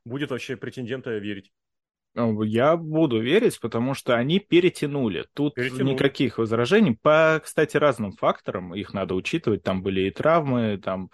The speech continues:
Speaker 2: чего
Speaker 1: Естественно.
Speaker 2: только не было.
Speaker 1: Так я потому и говорю, что здесь качество и количество не нужно м-, менять. Это как, если у тебя рестлер ушёл, э, на лечение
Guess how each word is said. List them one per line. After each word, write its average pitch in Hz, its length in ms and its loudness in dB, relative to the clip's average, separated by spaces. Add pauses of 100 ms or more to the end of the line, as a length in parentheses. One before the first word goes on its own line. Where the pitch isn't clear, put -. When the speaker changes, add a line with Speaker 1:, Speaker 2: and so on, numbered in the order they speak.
(320)
Speaker 2:
чего 123 320 4
Speaker 1:
Естественно. - 0 -
Speaker 2:
только 110 320 0
не 160 200 0
было. 151 200 4
Speaker 1:
Так 120 100 2
я 107 100 4
потому 220 280 2
и 220 40 4
говорю, 226 220 0
что - 160 0
здесь 170 220 -4
качество 208 500 -2
и - 60 -8
количество 196 480 -4
не 156 140 -2
нужно 156 260 0
м-, 131 140 -2
менять. 147 680 -2
Это 143 160 -4
как, - 220 -2
если 190 200 0
у 180 40 -2
тебя 180 160 2
рестлер 180 280 0
ушёл, 147 720 -2
э, 135 40 -6
на 139 100 -2
лечение 147 640 -2